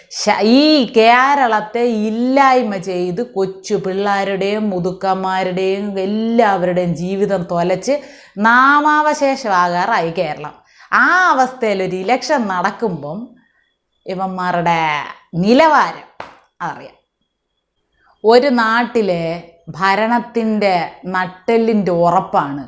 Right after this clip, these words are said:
ആ നാട്ടിലെ ക്രമസമാധാനം. അറിഞ്ഞൂടെങ്കിൽ മോ-, പള്ളിക്കൂടത്തിൽ പോകാത്തവരാണേലും നമ്മളെപ്പോലുള്ളവർ പറഞ്ഞു തരാം. അറിഞ്ഞ-, അറിഞ്ഞൂടെങ്കിൽ കേക്ക് ചെവി തുറന്ന്. അവയവ കച്ചവടം വന്ന്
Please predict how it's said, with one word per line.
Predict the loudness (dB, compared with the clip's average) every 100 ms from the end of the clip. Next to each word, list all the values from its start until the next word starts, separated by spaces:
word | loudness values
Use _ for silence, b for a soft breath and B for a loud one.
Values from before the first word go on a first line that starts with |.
| -16 b b b
ആ | 0 2
നാട്ടിലെ | 0 -2 -2 -2 -2 -2 -4
ക്രമസമാധാനം. | -4 -2 0 -2 -4 -4 -6 -10 -14 -14 -18 _ _ _ _ _
അറിഞ്ഞൂടെങ്കിൽ | -2 0 2 4 4 4 2 2 2 0 -4 -12 b b -10
മോ-, | -6 -2 0 2
പള്ളിക്കൂടത്തിൽ | 2 2 4 4 4 4
പോകാത്തവരാണേലും | 4 4 2 -2 -2 -2 -2 -2
നമ്മളെപ്പോലുള്ളവർ | -2 -2 -2 0 0 0 0 -2
പറഞ്ഞു | -2 -2 -2 -4
തരാം. | -6 -10 -16 _
അറിഞ്ഞ-, | -6 -2 0 0
അറിഞ്ഞൂടെങ്കിൽ | 0 0 0 0 -2 0
കേക്ക് | 2 2 0 -4
ചെവി | -4 -2 -2
തുറന്ന്. | -4 -6 -10 -14 _ _ _ _ _ _
അവയവ | 2 2 4 2 2
കച്ചവടം | 2 -2 -2 -2 -2 -2
വന്ന് | -6 -10